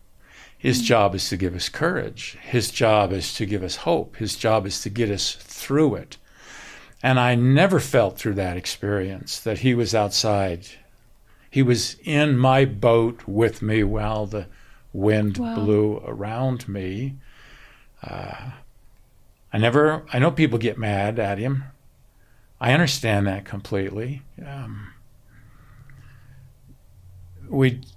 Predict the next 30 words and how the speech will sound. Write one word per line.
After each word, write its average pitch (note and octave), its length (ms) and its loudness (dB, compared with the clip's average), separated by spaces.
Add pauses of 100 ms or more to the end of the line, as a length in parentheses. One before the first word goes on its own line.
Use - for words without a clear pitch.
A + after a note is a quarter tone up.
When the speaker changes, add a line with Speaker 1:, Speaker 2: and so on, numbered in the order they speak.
(280)
Speaker 1:
I C#3+ 120 0
believe C3 600 6
we A#2 160 2
need B2 580 4
to G2 320 -2 (280)
change A#2 960 2
the, G2 580 0 (1080)
the A2+ 120 -8
paradigm G2+ 1080 4
of G2 160 -4
he's A2+ 320 -2
sending F#2 880 0
these G2 380 -8
things. C3+ 760 -14 (440)
Speaker 2:
Yeah. G3+ 360 -8
Speaker 1:
He's G#2+ 300 -2
always C3+ 480 6
on A#2 220 2
our A2+ 100 0
side. G#2 300 -4
I A#2+ 80 2
used C3+ 240 2
to - 80 -10
say, A#2+ 320 2
"Lord, A#2 400 4
can't C#3+ 240 0
we B2 80 0
have A2+ 180 4
Hezekiah G2+ 640 0
time?" F#2+ 400 -8